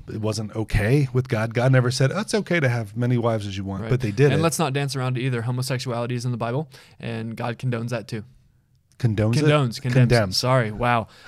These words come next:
Speaker 2: Um, but there
Speaker 1: Edit.
Speaker 2: you go. I mean, like, like,
Speaker 1: Yeah.
Speaker 2: uh, you know, that's one thing that,
Speaker 1: Yeah.
Speaker 2: that sometimes we don't wanna touch
Speaker 1: Yeah,
Speaker 2: and we
Speaker 1: I
Speaker 2: don't
Speaker 1: mean,
Speaker 2: wanna talk about. Guess what? Homosexuality is not
Speaker 1: Sodom
Speaker 2: something
Speaker 1: and
Speaker 2: we
Speaker 1: Gomorrah is
Speaker 2: invented
Speaker 1: an
Speaker 2: in the last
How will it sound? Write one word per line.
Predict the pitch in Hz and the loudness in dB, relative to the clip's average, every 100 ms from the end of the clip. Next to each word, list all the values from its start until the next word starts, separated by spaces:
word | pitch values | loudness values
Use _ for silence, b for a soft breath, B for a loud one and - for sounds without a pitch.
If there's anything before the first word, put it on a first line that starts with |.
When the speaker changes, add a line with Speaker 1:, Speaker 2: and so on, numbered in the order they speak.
| B | B
Speaker 2:
Um, | 123 123 123 120 117 113 110 | -4 -4 -2 -4 -6 -6 0
but | 156 - - | 2 0 -4
there | 127 | 0
Speaker 1:
Edit. | 147 | 2
Speaker 2:
you | 135 | 4
go. | 143 | 2
I | 117 131 | 4 2
mean, | 135 131 | 2 2
like, | 127 131 - | 0 -2 -8
like, | 120 135 | -2 4
Speaker 1:
Yeah. | 123 | 4
Speaker 2:
uh, | |
you | 139 147 | 2 -2
know, | 131 | -2
that's | 139 139 | -2 -2
one | 143 | -2
thing | 139 135 | -2 4
that, | |
Speaker 1:
Yeah. | 170 101 | 4 4
Speaker 2:
that | 135 131 | 0 -4
sometimes | 143 139 147 131 | -2 -2 -2 0
we | |
don't | 143 143 | 0 -2
wanna | 139 | -4
touch | 135 143 | 0 2
Speaker 1:
Yeah, | 175 | 4
Speaker 2:
and | 127 | 6
we | |
Speaker 1:
I | |
Speaker 2:
don't | 131 | 6
Speaker 1:
mean, | 123 | 4
Speaker 2:
wanna | |
talk | 127 147 | 2 0
about. | 139 127 127 B - | 0 -2 -4 B -4
Guess | 151 | 0
what? | 156 151 - | 2 0 0
Homosexuality | 135 147 143 135 139 135 131 | -2 0 -2 -2 -2 0 -2
is | 123 | -2
not | 131 | -2
Speaker 1:
Sodom | 127 151 165 | 2 4 6
Speaker 2:
something | 151 | 8
Speaker 1:
and | 135 | 8
Speaker 2:
we | 139 | 8
Speaker 1:
Gomorrah | 147 | 8
is | 131 | 8
Speaker 2:
invented | |
Speaker 1:
an | 127 | 6
Speaker 2:
in | 120 | 6
the | |
last | 127 | 6